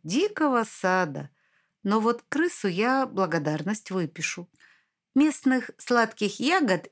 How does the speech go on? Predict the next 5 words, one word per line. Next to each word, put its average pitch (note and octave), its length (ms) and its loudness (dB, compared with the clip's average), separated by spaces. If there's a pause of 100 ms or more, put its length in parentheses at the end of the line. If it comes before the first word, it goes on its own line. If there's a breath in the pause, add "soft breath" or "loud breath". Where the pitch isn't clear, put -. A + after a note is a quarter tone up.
и D#4+ 120 2
пару C4+ 360 2
вёдер A#3 440 0
мухая. E3+ 640 -2 (240)
Заслужил. C4 920 0